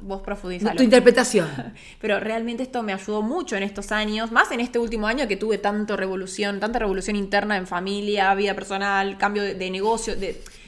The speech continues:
Speaker 1: mm, sí, de negocio, de alguna forma transformé mis servicios,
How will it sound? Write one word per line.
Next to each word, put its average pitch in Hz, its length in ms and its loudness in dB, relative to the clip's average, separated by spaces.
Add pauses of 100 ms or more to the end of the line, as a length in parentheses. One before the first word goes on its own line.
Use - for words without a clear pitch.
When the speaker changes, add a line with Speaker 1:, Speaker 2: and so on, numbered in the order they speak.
(160)
Speaker 1:
mm, 214 340 -8
sí, 392 180 2
de 285 120 2
negocio, 294 240 -2
de 254 60 0
alguna 254 220 0
forma 269 240 -2
transformé 214 540 -2
mis 233 160 -2
servicios, 214 720 -2